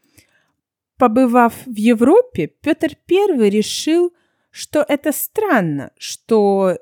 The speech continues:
его подчиненные, subordinates, что его подчиненные ходят с длинными бородами и усами, и издал этот указ. Говорят, что он сам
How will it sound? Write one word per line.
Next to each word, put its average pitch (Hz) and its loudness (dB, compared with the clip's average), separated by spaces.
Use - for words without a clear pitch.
его 190 -4
подчиненные, 175 -4
subordinates, 185 -6
что - -12
его 214 -2
подчиненные 208 -6
ходят 277 -4
с 185 -6
длинными 202 0
бородами 165 -4
и 190 -2
усами, 170 -2
и 320 2
издал 190 -2
этот 170 -8
указ. - -12
Говорят, 180 -2
что - -4
он 233 0
сам 185 -2